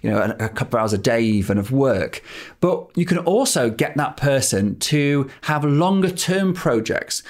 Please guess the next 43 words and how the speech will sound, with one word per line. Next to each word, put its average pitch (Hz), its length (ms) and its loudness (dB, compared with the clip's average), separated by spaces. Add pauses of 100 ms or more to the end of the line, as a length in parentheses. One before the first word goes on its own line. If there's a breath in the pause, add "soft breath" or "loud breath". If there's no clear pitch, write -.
(120)
So - 160 -2
you 170 120 2
spend, 190 560 0
you 139 80 2
know, 110 100 2
half 139 400 0
a - 20 -2
day 123 420 0 (200 loud breath)
planning 165 460 0
a - 20 0
project 160 560 0
together. 107 460 -2 (200 loud breath)
What 151 220 2
is 185 140 2
it 190 140 0
that 139 120 -4
they 151 220 2
could 123 200 0
do 135 420 4 (240 loud breath)
to 143 480 2
actually, 139 560 -2 (360 loud breath)
um, 131 160 2
have 147 480 0
work 156 360 2
ongoing 147 680 2
when 139 340 2
there's 139 300 0
not 135 300 2
so 139 220 2
much - 400 0 (500 loud breath)
day-to-day 143 480 2
work 131 260 2
for 131 140 0
them 120 220 2
to 120 120 0
do? 113 320 2
So 135 260 0 (180 loud breath)
things 190 220 2
that - 100 0
I've 135 80 -2
done 127 120 2
really 139 200 2
successfully, 156 800 -2